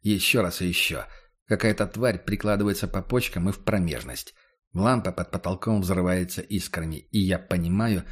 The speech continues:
что это и не лампа вовсе, а просто мне в глаз прилетел увесистый башмак, и я, оставив свою бренную оболочку, лечу куда-то вниз, в чёрную пропасть. Ну, наконец-то.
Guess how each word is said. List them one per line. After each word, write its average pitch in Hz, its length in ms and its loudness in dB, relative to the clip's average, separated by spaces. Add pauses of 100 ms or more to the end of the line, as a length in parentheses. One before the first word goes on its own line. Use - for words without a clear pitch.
(400)
что - 180 0
это 127 160 0
и 127 60 2
не 120 140 4
лампа 90 380 2
вовсе, 64 380 -6 (340)
а - 100 -4
просто 127 340 0
мне 131 140 4
в 107 80 0
глаз 120 320 0
прилетел 107 500 2
увесистый 104 520 2
башмак, 90 600 -2 (400)
и 101 100 2
я, 101 160 4
оставив 95 440 0
свою 92 280 2
бренную 85 380 2
оболочку, 92 500 -4 (280)
лечу 78 420 -2
куда-то 113 340 0
вниз, 82 400 0 (300)
в - 60 -18
чёрную 85 440 0
пропасть. - 640 -8 (380)
Ну, 95 240 2
наконец-то. 95 1000 -2